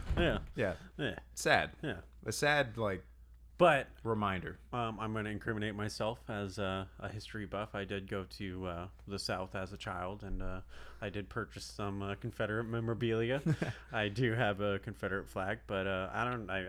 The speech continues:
Speaker 1: I never really knew the issue was about slavery. I was just like, "Yeah, rebels
Speaker 2: Yeah.
Speaker 1: fighting, yeah."
Speaker 2: Oh, my, it's funny. My very liberal black friend, uh, collects Jigaboo statues.
Speaker 1: <laughs>
Speaker 2: Yeah, like, yeah.
Speaker 1: Right.
Speaker 2: And it's, it's, I don't know.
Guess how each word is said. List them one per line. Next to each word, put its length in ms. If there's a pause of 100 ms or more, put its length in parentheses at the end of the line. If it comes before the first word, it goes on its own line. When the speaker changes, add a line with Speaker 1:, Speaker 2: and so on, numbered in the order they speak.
(200)
Speaker 1:
I 60 (180)
never 340 (720)
really 260
knew 320
the 180
issue 220
was 100
about 280
slavery. 440
I 80
was 120
just 180
like, 180
"Yeah, 320
rebels 540
Speaker 2:
Yeah. 60
Speaker 1:
fighting, 460
yeah." 540
Speaker 2:
Oh, 120
my, 240
it's 160
funny. 180
My 140
very 240
liberal 300
black 340
friend, 520
uh, 280 (180)
collects 640 (180)
Jigaboo 520 (180)
statues. 600
Speaker 1:
<laughs> 80 (600)
Speaker 2:
Yeah, 240
like, 160 (100)
yeah. 240 (140)
Speaker 1:
Right. 260 (180)
Speaker 2:
And 140
it's, 200
it's, 280
I 160
don't 120
know. 120